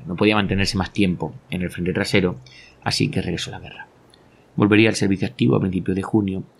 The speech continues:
y se dio cuenta rápidamente en esos pocos meses que la guerra aérea había cambiado. Su feliz grupo de cazas se había roto. A las preocupaciones de este capitán se sumaban los nuevos y excelentes aviones aliados a los que ahora se enfrentaban los pilotos alemanes.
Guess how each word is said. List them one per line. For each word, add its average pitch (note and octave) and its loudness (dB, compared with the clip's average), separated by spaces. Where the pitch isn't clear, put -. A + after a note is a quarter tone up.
y B2+ 2
se A2+ 0
dio G#2 2
cuenta F2 -4
rápidamente F2 -4
en D#3 -8
esos - -8
pocos - -8
meses F2+ -10
que - -6
la F#2 -4
guerra F2 -6
aérea E2+ -8
había D#2 -12
cambiado. - -16
Su - 2
feliz A#2 6
grupo A2+ 4
de F#2+ 2
cazas G2 0
se F#2+ -2
había F#2 0
roto. - -8
A G2+ 2
las F#2+ 4
preocupaciones G2 2
de F#2+ 2
este - -4
capitán A#2 2
se G#2+ -2
sumaban G2 2
los F#2 -2
nuevos F#2+ 4
y G2 2
excelentes F2+ 0
aviones F#2 -2
aliados F#2+ 2
a A2 4
los G#2+ 2
que - -2
ahora G2+ 4
se F#2+ -2
enfrentaban F#2 0
los F2+ -2
pilotos - -4
alemanes. D#2 -8